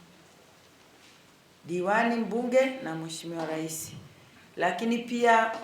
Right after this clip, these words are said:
zoezi hili linapoendelea, kazi yetu kubwa hapa ni kuhamasisha. Na waandishi wa habari walioko hapa, wakiwepo wakwetu hao wa halmashauri, wataendelea na zoezi hili la hamasa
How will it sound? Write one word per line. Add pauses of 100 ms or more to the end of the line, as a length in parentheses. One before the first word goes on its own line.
(260)
zoezi
hili
linapoendelea,
kazi
yetu
kubwa
hapa
ni
kuhamasisha. (640)
Na
waandishi
wa
habari
walioko
hapa,
wakiwepo
wakwetu
hao
wa
halmashauri, (400)
wataendelea
na
zoezi
hili
la
hamasa